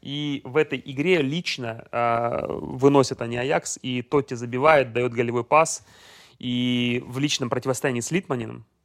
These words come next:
он, типа, одерживает невероятную победу. И у Сенси, по-моему, к тому моменту, да, уже был Сенси, владелец, он, эм, э, когда интервью берут, что, типа, «Чё с Тотти?» Он говорит: «Да вы видели, мы даже не сомневались его, типа, менять или что-то, он точно остаётся, с ним, типа, продлевается контракт.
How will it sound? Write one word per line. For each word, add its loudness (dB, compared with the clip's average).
он, 0
типа, 0
одерживает 0
невероятную 0
победу. -6
И -6
у -8
Сенси, 2
по-моему, 0
к -12
тому -4
моменту, -6
да, 2
уже -6
был -6
Сенси, -6
владелец, -4
он, -6
эм, -6
э, -8
когда 0
интервью 0
берут, 0
что, -6
типа, -8
«Чё 0
с -8
Тотти?» 2
Он -4
говорит: -8
«Да -2
вы 0
видели, -6
мы 0
даже 6
не -4
сомневались -2
его, -10
типа, -12
менять 2
или -6
что-то, 0
он -2
точно 0
остаётся, 0
с -8
ним, -8
типа, -12
продлевается -4
контракт. -6